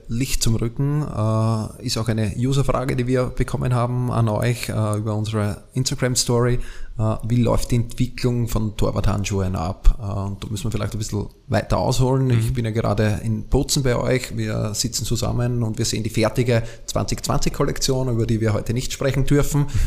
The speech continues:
Speaker 1: Äh, die sehen wir als Händler jetzt und müssen wir jetzt auch bestellen für nächstes Jahr. Äh, wie lange, äh, dauert die Entwicklung von einer neuen Kollektion und wie lange ist die Vorlaufzeit?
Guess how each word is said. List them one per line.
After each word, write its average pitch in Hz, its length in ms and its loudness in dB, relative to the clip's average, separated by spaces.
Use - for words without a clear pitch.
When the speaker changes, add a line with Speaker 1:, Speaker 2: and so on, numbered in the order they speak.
Speaker 1:
Äh, 113 340 2
die 117 100 -4
sehen 123 280 2
wir 131 200 2
als 131 240 2
Händler 131 300 2
jetzt - 380 -2
und 120 100 -2
müssen 120 200 -2
wir 110 100 -2
jetzt 107 140 -6
auch 98 140 -2
bestellen 123 380 0
für 147 120 0
nächstes 147 320 -2
Jahr. 139 260 2
Äh, 113 300 2
wie 120 140 0
lange, 127 580 0
äh, 110 400 0
dauert 120 500 0
die 117 60 2
Entwicklung 120 440 -2
von 113 320 -4
einer 110 160 2
neuen 104 300 2
Kollektion 110 800 0
und 113 200 -4
wie 117 100 4
lange 107 220 0
ist 110 100 0
die 120 60 -2
Vorlaufzeit? - 800 -2